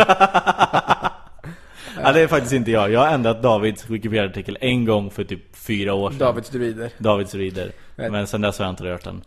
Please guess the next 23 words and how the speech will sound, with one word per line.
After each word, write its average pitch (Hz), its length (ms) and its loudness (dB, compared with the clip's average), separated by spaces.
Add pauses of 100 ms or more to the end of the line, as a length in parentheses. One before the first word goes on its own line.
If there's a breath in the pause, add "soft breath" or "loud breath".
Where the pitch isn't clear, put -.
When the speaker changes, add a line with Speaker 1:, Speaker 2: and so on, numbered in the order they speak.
Speaker 2:
En 135 140 -4
annan 147 160 -4
grej 131 140 0
som 113 100 -10
är 110 60 -8
kul. 104 240 -10
Le-, 131 200 -6 (100)
du 135 80 -10
vet, 120 140 -10
folk 131 160 -6
brukar 131 180 -8
säga 127 160 -6
att 113 40 -6
de 117 100 -8
lyssnar 117 260 -10
på 117 100 -12
det 113 60 -8
här 110 60 -6
och 110 60 -10
somnar 120 300 -10
till 113 160 -12
det 101 60 -12
här. 120 160 -16